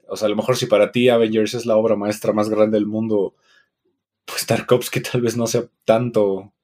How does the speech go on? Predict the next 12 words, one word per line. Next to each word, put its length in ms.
de 240
tu 140
agrado, 500
pero 180
creo 140
que 80
Tarkovsky 420
siempre 280
vale 200
la 120
pena 200
verlo, 320